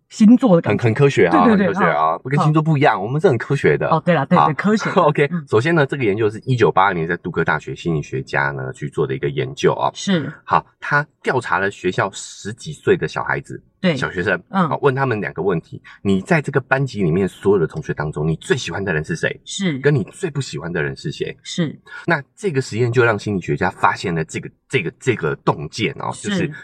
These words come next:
Speaker 2: 喜欢跟不喜欢其实是两个维度的事情。
Speaker 1: 嗯。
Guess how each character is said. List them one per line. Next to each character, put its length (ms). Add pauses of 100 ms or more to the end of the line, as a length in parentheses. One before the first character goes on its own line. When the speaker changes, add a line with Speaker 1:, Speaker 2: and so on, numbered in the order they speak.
(400)
Speaker 2:
喜 40
欢 180
跟 160
不 120
喜 200
欢 180
其 160
实 80
是 200
两 320
个 120
维 180
度 160
的 120
事 180
情。 240 (280)
Speaker 1:
嗯。 420